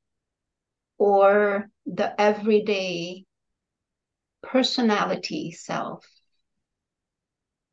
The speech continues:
And I invite you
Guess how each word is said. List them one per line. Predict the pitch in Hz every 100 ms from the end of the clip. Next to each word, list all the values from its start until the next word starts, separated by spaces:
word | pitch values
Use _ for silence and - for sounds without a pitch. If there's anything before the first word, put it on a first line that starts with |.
| _ _ _ _ _ _ _ _ _ _ _ _ _ _ _ _ _ _ _ _ _ _ _ _ _ _ _ _ _ _ -
And | 220
I | 208
invite | 214 220 214 220 233 254
you | 226 202 190 196 214